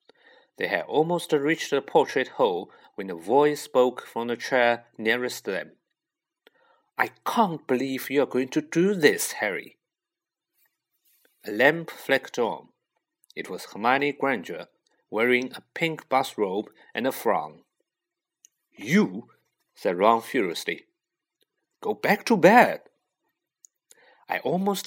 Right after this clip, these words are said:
told your brother," Hermione snapped. "Percy, he's a prefect. He would put a stop to this." Harry couldn't believe anyone could be so interfering. "Come on,"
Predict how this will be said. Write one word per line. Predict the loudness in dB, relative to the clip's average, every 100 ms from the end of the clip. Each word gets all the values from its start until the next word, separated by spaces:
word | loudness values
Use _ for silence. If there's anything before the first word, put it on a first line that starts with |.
| -2
told | 0 0 2
your | 4 2
brother," | 2 0 0 -10 _ _ _ _ _ _ _
Hermione | -6 -4 -2 -6
snapped. | -8 -6 -6 -8 -14 -20 _ _ _ _ _ _
"Percy, | -4 -2 0 -4 -6 -10 _ _ _
he's | -2 2
a | 0
prefect. | -2 -2 -2 -2 -4 -4 -10 -16 -16 -20 -20 -8
He | 2 2
would | 2 -6 -8
put | -6 -6
a |
stop | -6 -2 -2 -2 -6
to | -4
this." | -4 -6 -10 -16 -20 _ _ _ _ _ _ _ _ _ _ _ _ _ _ _ _ _ _
Harry | -4 -2 -4 -8 _
couldn't | -6 -4 -2
believe | -2 -2 -4 -4
anyone | -6 -4 -4 -6 -8 _ _ _
could | -16 -14
be | -12
so | -8 2 2
interfering. | 2 -4 -10 -4 -2 -2 -4 -14 _ _ _ _ _ _ _ _ _ _ _
"Come | -10 -6
on," | -6